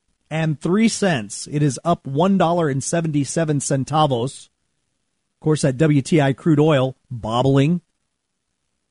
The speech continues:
It's almost as if it can't find its natural price.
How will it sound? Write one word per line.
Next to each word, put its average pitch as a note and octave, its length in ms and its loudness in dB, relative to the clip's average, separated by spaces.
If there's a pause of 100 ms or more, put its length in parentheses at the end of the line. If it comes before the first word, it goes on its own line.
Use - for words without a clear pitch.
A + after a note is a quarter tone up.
(2000)
It's F3 280 2
almost F#3+ 600 2
as D#3 300 -2
if F3+ 260 0
it E3 220 0
can't F3 320 -2
find E3+ 540 -2
its D3 260 -6
natural C#3+ 480 -4
price. D#3+ 720 -6